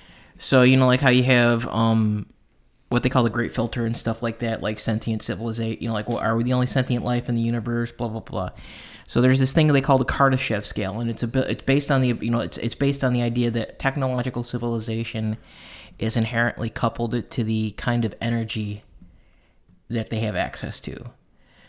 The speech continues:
So, like, we're, we're, we're just teasing into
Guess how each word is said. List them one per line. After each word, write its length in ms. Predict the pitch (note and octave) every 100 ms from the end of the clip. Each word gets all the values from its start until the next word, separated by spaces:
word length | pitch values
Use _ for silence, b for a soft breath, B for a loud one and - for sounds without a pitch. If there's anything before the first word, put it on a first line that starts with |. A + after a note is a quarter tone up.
| -
So, 180 | -
like, 240 | A#2 G#2+ -
we're, 320 | B2+ B2 A#2
we're, 440 | D3 D3 C#3 C3+ -
we're 460 | C#3 C#3 C3+ C3 C3 _
just 840 | - C#3+ D#3 D#3 D3+ D3+ C#3+ - -
teasing 380 | D3 C#3 C3+
into 300 | B2+ B2 A#2+